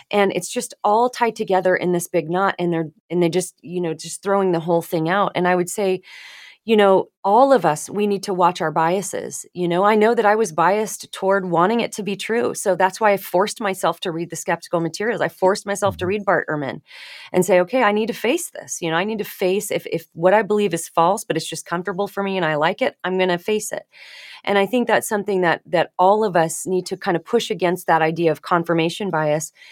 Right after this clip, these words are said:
Speaker 1: And if you're on the skeptical side and you're kind of wanting to toss it all because you wanna,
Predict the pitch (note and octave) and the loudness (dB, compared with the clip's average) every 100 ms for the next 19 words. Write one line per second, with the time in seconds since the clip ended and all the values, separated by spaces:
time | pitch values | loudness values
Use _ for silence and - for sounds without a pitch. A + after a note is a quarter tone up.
0 | - F#3+ F#3+ A3 F#3+ G3 F3 G3 G3+ A#3+ | -6 2 2 4 4 4 0 -2 -4 -2
1 | A#3+ - A3+ C4+ G#3 E3+ - G#3 F#3 F3+ | -4 0 2 2 0 -2 -2 0 0 2
2 | F#3+ F#3+ D#3+ - F#3 F3 F#3+ F#3 G#3+ G3 | 2 2 -2 2 0 2 0 2 2 -2
3 | F#3 E3 D#3 F3+ E3+ E3 D#3 | -2 -4 -2 -4 -2 0 -2